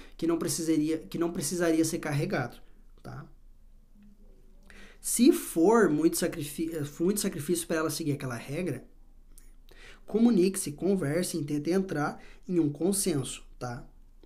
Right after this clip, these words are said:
Sempre lembre-se disso: ninguém é obrigado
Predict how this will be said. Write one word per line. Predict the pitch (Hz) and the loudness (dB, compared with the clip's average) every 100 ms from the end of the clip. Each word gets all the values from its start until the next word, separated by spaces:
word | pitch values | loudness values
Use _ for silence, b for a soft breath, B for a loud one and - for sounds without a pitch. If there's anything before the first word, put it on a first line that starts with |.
| - - B B B - | -20 -20 B B B -10
Sempre | - - 196 233 269 277 269 | -4 2 4 4 4 4 6
lembre-se | 226 196 208 208 233 - 233 240 - | 8 8 8 4 2 2 4 2 0
disso: | 180 151 160 151 143 | -2 4 6 6 2
ninguém | 135 131 127 156 | -4 -4 0 4
é | 196 | 4
obrigado | 214 254 190 165 180 190 254 | 4 2 2 4 4 2 0